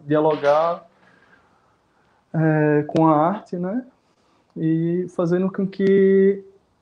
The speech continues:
essa arte, né, esses corpos, né, cada pessoa que participa ali, é, trouxe a sua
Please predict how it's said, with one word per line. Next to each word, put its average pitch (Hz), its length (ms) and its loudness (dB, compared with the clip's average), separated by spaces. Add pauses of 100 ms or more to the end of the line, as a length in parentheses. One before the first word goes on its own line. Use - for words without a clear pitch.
essa 185 380 -2
arte, 175 840 0
né, 180 200 -8
esses 180 240 -10
corpos, 170 640 -6
né, 175 360 -10 (360)
cada 196 380 -2
pessoa 180 420 -6
que 170 120 -10
participa 165 540 -6
ali, 165 540 -2 (380)
é, 160 380 -4 (140)
trouxe 185 760 0
a 180 80 -2
sua 175 540 -4